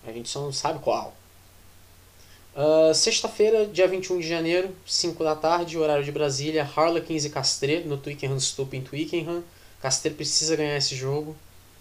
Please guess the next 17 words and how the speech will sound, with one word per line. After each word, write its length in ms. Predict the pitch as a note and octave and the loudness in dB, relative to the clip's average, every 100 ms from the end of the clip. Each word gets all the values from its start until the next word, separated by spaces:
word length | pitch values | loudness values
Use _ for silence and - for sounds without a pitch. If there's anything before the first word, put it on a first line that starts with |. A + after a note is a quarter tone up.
| - - - - - - | -20 -20 -20 -20 -20 -12
e 300 | A2+ A#2 A2+ | -8 -6 -4
não 220 | A#2 C#3+ | -2 0
depende 440 | D#3+ D#3 D3+ D3+ C#3+ | 2 2 2 0 0
só 260 | - C3+ | 0 2
de 80 | C3+ | 2
si 220 | C3+ - | 2 -2
mesmo, 440 | B2 A#2+ C#3 D#3 D#3 - - - - - - - - - - - | -2 -2 -2 -6 -12 -16 -20 -20 -20 -20 -20 -20 -20 -20 -20 -14
né? 180 | A#2 A2+ | -8 -6
Tem 360 | A#2 B2 B2+ A#2+ | -2 -2 -2 -4
os 360 | G#2+ G2 G2 G#2+ | -6 -10 -14 -4
Wasps, 760 | A2 C3 C#3 C3+ - - - | 4 6 6 4 -2 -4 -4
que 160 | - G#2 | -6 -8
jogam 260 | G#2+ G#2+ | -8 -8
com 120 | G2+ G2+ | -10 -8
o 40 | |
Munster. 600 | G#2+ C#3 C#3+ - C3+ B2 - - - - - - - - - - - - - - - - - - - - - - - - - - - - - - - - - - - | -4 -2 -2 -2 -4 -4 -8 -20 -20 -20 -20 -20 -20 -20 -20 -20 -20 -20 -20 -20 -20 -20 -20 -20 -20 -20 -20 -20 -20 -20 -20 -20 -20 -20 -20 -20 -20 -20 -20 -12 -4
Ahn, 680 | C3 C3 B2 B2 A#2+ A#2+ | -2 -2 -2 -2 -4 -8